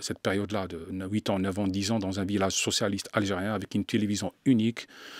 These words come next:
euh, qui commençait ses émissions à dix-sept heures pour, euh, les finir à vingt-deux heures. Pas de loisirs, euh, village conservateur, qu'est-ce que vous voulez ? Et d'un coup, la littérature me tombe dessus. Et elle m'apprend d'abord que le reste du monde existe,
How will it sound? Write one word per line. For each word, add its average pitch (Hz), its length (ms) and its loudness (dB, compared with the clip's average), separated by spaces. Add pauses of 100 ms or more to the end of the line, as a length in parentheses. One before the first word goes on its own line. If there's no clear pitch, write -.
(500)
euh, 101 480 2
qui - 140 -4
commençait 113 360 4
ses 101 220 2
émissions 107 260 4
à 92 60 0
dix-sept 98 340 0
heures 104 180 0
pour, 95 220 -8
euh, 92 380 -4
les 92 100 -2
finir 101 240 0
à 95 60 0
vingt-deux 95 340 0
heures. 123 180 4 (140)
Pas 104 100 6
de 101 100 2
loisirs, 110 600 2 (140)
euh, 98 460 -6
village 104 260 2
conservateur, 104 540 0
qu'est-ce - 160 -2
que 110 100 -2
vous 101 80 -6
voulez ? 104 240 -2 (100)
Et 104 120 -2
d'un 110 180 2
coup, - 160 -2
la 110 80 4
littérature 107 420 -4 (360)
me 110 80 -2
tombe 110 240 0
dessus. 101 320 -4 (280)
Et 104 60 -2
elle 104 40 2
m'apprend 110 320 0
d'abord 104 280 2
que 110 80 0
le 101 80 4
reste 98 220 0
du 101 80 -2
monde 101 260 0
existe, 101 480 -2